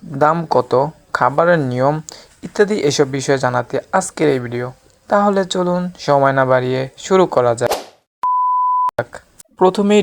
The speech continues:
ডক্সিক্যাপ হান্ড্রেড এমজি। ডক্সিক্যাপ হান্ড্রেড এমজি এর জেনেরিক নাম হলো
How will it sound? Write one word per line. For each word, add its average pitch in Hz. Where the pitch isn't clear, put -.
ডক্সিক্যাপ 143
হান্ড্রেড 139
এমজি। 123
ডক্সিক্যাপ 175
হান্ড্রেড 135
এমজি 135
এর 127
জেনেরিক 185
নাম 139
হলো 123